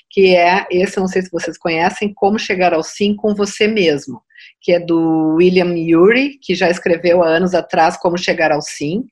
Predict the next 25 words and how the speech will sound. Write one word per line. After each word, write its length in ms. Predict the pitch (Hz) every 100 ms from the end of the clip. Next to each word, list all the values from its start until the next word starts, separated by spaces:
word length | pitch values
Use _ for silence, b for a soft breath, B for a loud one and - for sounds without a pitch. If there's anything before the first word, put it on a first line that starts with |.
| _ B B B -
E 140 | 190 196
esse 320 | 226 - 240
aqui, 640 | 208 - 202 208 240 233 -
é, 460 | 190 196 196 196 - 175
ele 240 | 208 214
dá 500 | 185 214 240 269 254 -
muitas 680 | 208 214 240 262 247 214
dicas 640 | 185 - 220 214 185 135 - B B -
de 120 | 202
negociação 1160 | 214 196 208 208 214 202 - - 190 214 240 240 B B -
e 80 | 202
de 240 | 180 220 214
conversas 720 | 214 185 196 233 233 240 190
difíceis 800 | 185 - - 214 214 247 214 - -
bem-sucedidas, 1300 | 170 214 254 254 233 - 214 180 185 208 202 147 - - b b -
pra 140 | 190
pessoas 500 | 190 208 - 233 240
que 120 | -
querem 500 | 202 226 220 226 226 _
passar 300 | 208 202 220
a 80 | 208
ter 160 | 214 214
relacionamentos 800 | 208 202 202 214 202 202 208 208
mais 180 | 196
satisfatórios. 1120 | 202 202 - - 202 - 190 185 180 170 -